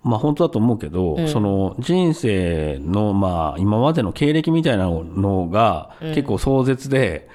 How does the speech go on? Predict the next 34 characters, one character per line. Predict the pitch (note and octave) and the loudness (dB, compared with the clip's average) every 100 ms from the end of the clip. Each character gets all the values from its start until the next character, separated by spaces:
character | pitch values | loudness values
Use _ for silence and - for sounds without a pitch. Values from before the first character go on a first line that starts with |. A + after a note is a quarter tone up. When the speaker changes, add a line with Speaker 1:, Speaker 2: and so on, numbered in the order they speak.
| - | -8
Speaker 2:
彼 | F3 D#3 | -4 -2
女 | C#3 | -2
の | C3 C#3 | -2 0
ね、 | D#3+ | 2
Speaker 1:
そ | D#3 A2 | 4 2
う | |
そ | A#2 | 2
う。 | |
Speaker 2:
そ | G#2 F3 | 2 2
う | |
な | D#3 C#3+ | 2 0
ん | |
で | C3 | -2
す | - | -8
よ | C3 | -6
ね。 | C3+ C#3+ | -4 -4
Speaker 1:
で、 | - | -2
ち | - | 2
ゃ | F3+ | 2
ん | F3+ | 4
と | F#3+ | 4
な | D#3+ D#3+ | 4 2
ん | |
て | D3 | 0
い | F#2 | -2
う | |
の？ | D#2 E2+ | -2 -2
そ | - | 0
の、 | F#2+ F#2 | 0 2
ま | G2 G#2 E2 D#2 D2 - | 2 2 2 0 -4 -8
あ、 | - | -4
子 | B2 | -2
育 | B2+ A2 | 0 0
て | F2+ D2+ | -2 -6